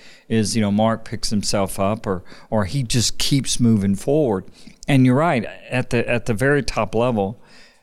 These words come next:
in, in motorsports, I mean, we, we have to deal with, we deal with the danger, you deal with the,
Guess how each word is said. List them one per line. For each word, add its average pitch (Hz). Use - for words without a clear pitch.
in, 113
in 117
motorsports, 117
I 113
mean, 104
we, 131
we 139
have 135
to 110
deal 110
with, 104
we 110
deal 123
with 131
the 113
danger, 110
you 101
deal 113
with 110
the, 98